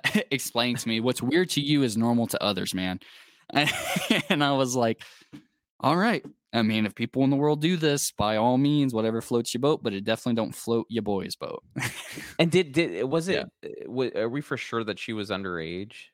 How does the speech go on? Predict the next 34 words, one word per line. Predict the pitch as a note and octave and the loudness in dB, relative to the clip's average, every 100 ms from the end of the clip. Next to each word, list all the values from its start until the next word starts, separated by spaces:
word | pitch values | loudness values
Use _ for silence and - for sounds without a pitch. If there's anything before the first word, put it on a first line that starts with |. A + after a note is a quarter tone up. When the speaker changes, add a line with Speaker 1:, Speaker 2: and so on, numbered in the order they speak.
| _ | _
Speaker 2:
'Cause | A2+ | -4
I'm | C3 | -2
trying | - G3+ | 0 0
to | A3+ | 2
remember, | A#2+ F#2+ A2 G#2 F#2 | 0 0 0 2 2
I'm | C3+ | 4
Speaker 1:
I'm | |
Speaker 2:
like | C3+ B2+ | 4 2
Speaker 1:
almost | - | 2
positive, | - - G#2+ G#2 - F#2+ F#2 | -2 0 2 2 -2 -4 -2
man. | G2 G2 | 0 0
She | - G#2+ | 0 0
w-, | G#2 | 0
she, | - C#3 B2+ | 2 2 0
she | B2 C#3+ | -4 -4
was | C3 G#2 | -2 0
not | A2 A2 - | 2 2 2
older | A2 G#2 | 0 0
than | F#2+ F#2+ | -2 -2
sixteen, | - G2 - F#2 | -4 -4 -4 -2
the | F2 | -2
girl | F#2+ F#2 | -2 -2
that | F#2 | -2
it | F2+ | -4
was. | C#2+ D2 - - _ _ - _ _ _ _ - | -4 -4 -6 -10 _ _ -20 _ _ _ _ 2
I'm | B2 A#2 | 2 4
Speaker 2:
I'm | |
Speaker 1:
almost | F#2+ F#2+ | 0 -2
Speaker 2:
trying | |
to | F2+ | 0
remember, | G2+ F#2+ F#2+ | 2 2 0
man. | F#2 F#2 | -2 0
Speaker 1:
positive. | F2 | 2
Speaker 2:
I, | B2 B2+ | 2 2